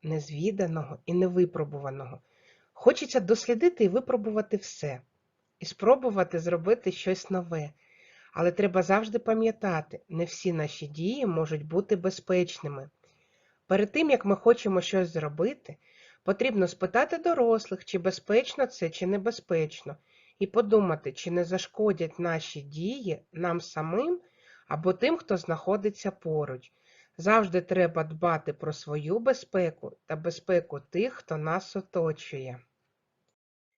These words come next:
Як би ми не старалися поводитися безпечно, треба пам'ятати,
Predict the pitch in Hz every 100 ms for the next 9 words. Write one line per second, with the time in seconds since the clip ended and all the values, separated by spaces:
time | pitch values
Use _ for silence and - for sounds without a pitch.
0 | _ 170 214 226 208 185 180 180 180 190
1 | 180 170 156 - 165 170 160 151 131 127
2 | 135 - - 190 302 - 165 - _ _
3 | _ - 185 202 240 226 220 214 208 160
4 | 151 -